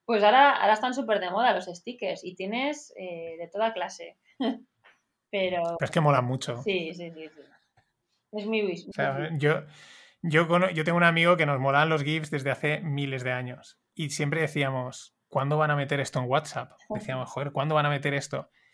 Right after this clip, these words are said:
Speaker 2: Y me acuerdo el día que lo pusieron, que nos escribimos, eh, y porque él vive en Alemania, y le dec-, yo le decía, "Nacho, si estuviese aquí nos íbamos a dar un abrazo, ¿verdad?". Y decía, "Sí, sí, tío, esto lo llevamos esperando años". Claro, empezamos a bombardear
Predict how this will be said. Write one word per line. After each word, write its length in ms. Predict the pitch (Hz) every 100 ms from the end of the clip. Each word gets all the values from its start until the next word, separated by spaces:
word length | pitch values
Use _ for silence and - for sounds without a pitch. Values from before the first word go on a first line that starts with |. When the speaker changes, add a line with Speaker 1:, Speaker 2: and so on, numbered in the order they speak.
| _ -
Speaker 2:
Y 120 | 156
me 100 | 147
acuerdo 400 | 123 147 165 175
el 120 | 170
día 220 | 175 180
que 80 | 156
lo 120 | 156
pusieron, 500 | 151 139 147 147 170
que 60 | 147
nos 160 | 135 143
escribimos, 500 | 123 147 139 143 160
eh, 140 | 147
y 160 | 160 139
porque 240 | 135 127
él 40 | 139
vive 120 | 156
en 60 | 151
Alemania, 680 | 147 139 143 160 165 175 - _ _ _ _ -
y 200 | 160 151
le 200 | 147 143
dec-, 160 | 160 170
yo 120 | 143
le 80 | 143
decía, 280 | 123 151 139
"Nacho, 440 | 151 151 139 127
si 200 | - -
estuviese 380 | 135 - 147 165
aquí 320 | 147 147 156 170
nos 200 | 143 -
íbamos 260 | 139 135 135
a 40 |
dar 100 | 131
un 80 | 127
abrazo, 380 | 120 117 - 120
¿verdad?". 180 | 117 127
Y 40 |
decía, 280 | 120 123 113
"Sí, 160 | - 123
sí, 180 | - -
tío, 200 | - 156
esto 200 | - 139
lo 60 |
llevamos 280 | 131 131 123
esperando 440 | 127 139 131 131 131
años". 240 | 135 117
Claro, 200 | 131 131
empezamos 380 | 113 120 127 123
a 60 |
bombardear 680 | 143 139 139 135 135 139 143